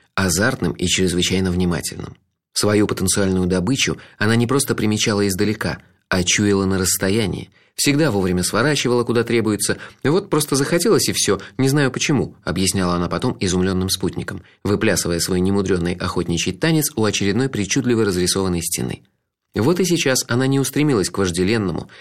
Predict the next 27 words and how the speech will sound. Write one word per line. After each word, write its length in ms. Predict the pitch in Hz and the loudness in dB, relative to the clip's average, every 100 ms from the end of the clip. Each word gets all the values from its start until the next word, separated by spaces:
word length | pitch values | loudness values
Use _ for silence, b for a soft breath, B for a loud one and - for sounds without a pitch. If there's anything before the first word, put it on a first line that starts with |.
| B - | B -2
загаданному, 720 | 98 117 135 120 104 95 92 | 0 2 2 2 0 0 0
вымечтанному 760 | 107 139 113 - 95 92 92 | 2 2 2 -2 0 0 0
кафе, 420 | 101 101 - 92 B B B | -2 -2 0 -2 B B B
полосатые 480 | 95 101 101 90 104 | 0 2 0 -2 -2
тенты 280 | 104 82 85 | 0 -2 -2
которого 360 | 98 98 92 | -2 0 0
призывно 400 | 92 110 101 85 | 0 0 0 -2
полоскались 520 | 85 95 98 95 82 | -2 -2 0 -2 0
на 60 | 95 | 0
ветру 280 | 101 110 92 | 0 0 -2
всего 260 | - 90 | -2 0
в 80 | 90 | 0
двухстах 480 | 90 101 - 92 - | -2 -2 0 -2 0
метрах 380 | 104 90 85 - | -2 -2 -4 -6
от 160 | - | -2
Вергилиевой 540 | 95 98 98 90 87 104 | -2 0 0 2 2 2
лестницы, 500 | 92 80 76 - - b b _ - | 0 -2 -6 -8 -8 b b _ -2
а 140 | 104 | 0
остановилась 520 | 92 101 95 107 104 | 0 0 0 0 0
как 200 | - 90 | -2 -6
вкопанная 500 | - 143 135 117 107 | -4 -2 0 0 0
у 100 | - | 0
облупленной 500 | 92 92 92 92 90 | -2 0 -2 0 0
стены, 440 | 90 - 101 82 - B B | 0 -2 0 -2 -6 B B
разрисованной 600 | 101 104 120 180 175 147 | 0 2 2 2 4 2
не 120 | 123 113 | 0 0
красками, 540 | 92 85 - 101 | 0 -2 -4 -6